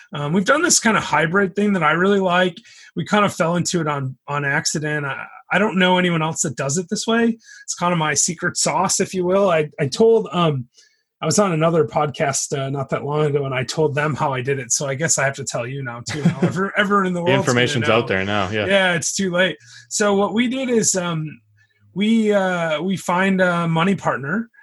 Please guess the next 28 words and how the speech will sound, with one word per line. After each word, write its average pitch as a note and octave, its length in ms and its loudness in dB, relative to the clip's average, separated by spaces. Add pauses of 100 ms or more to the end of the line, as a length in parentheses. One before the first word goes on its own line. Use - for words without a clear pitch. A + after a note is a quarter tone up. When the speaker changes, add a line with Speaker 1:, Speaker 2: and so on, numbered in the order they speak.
(180)
Speaker 1:
Um, D3+ 600 -4
we E3 120 -2
keep E3+ 220 -4
them G3+ 140 2
active. D#3+ 640 0
You D#3 80 -2
know, D#3+ 180 0
they D#3 140 -2
participate F3 500 0
in F3 100 2
the E3 60 2
management D3 500 0
of C#3+ 100 -4
the C#3 80 -8
property C#3+ 420 0
and C#3 100 0
all D3 120 0
that D#3 200 0
stuff - 240 0
to - 80 -8
make C#3+ 160 -2
sure F3 200 2
that, D3 240 0
that D3+ 80 -4
we're D3 120 0
not C#3+ 200 0
violating C#3+ 540 -2
the C3+ 100 -12